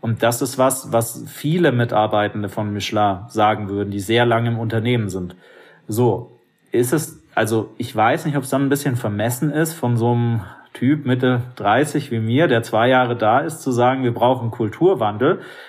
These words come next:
wenn eigentlich doch die Leute sich über sehr viele Jahrzehnte immer wieder gewandelt, weiterentwickelt haben und das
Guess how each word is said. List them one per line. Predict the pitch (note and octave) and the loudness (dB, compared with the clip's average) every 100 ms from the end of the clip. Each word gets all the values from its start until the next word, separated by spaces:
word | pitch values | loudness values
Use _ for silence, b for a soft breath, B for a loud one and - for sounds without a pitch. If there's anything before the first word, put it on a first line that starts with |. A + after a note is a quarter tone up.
| B | B
wenn | A#2 A2+ | -2 0
eigentlich | A#2 C#3+ F#3 C3+ A#2 | 2 2 0 -2 -2
doch | A#2+ A2+ | -2 -2
die | A#2+ | 0
Leute | A#2 B2 B2+ | 4 2 2
sich | A2+ G#2+ | -4 -4
über | A#2 A2+ G#2+ | -2 0 0
sehr | G2 A#2 D3 | 2 2 2
viele | D3 D3 C3+ | 0 -2 2
Jahrzehnte | B2 A2 A2 - D3+ D3 | 2 2 0 -2 -2 -2
immer | A#2 C3+ D3 C3+ A#2 | -2 0 2 2 0
wieder | A2 A2 G#2+ G#2 - - - | 0 0 2 0 -2 -14 -4
gewandelt, | A2+ G#2+ C3+ C#3 B2+ A2+ A2+ | -2 2 2 2 0 0 2
weiterentwickelt | B2+ C3+ A2+ A2+ A#2+ A#2 A#2+ B2 | 2 0 -4 -4 -4 -2 0 2
haben | A#2+ B2+ B2 B B - | 0 0 -4 B B -8
und | A2 | -2
das | A#2 - | 0 -2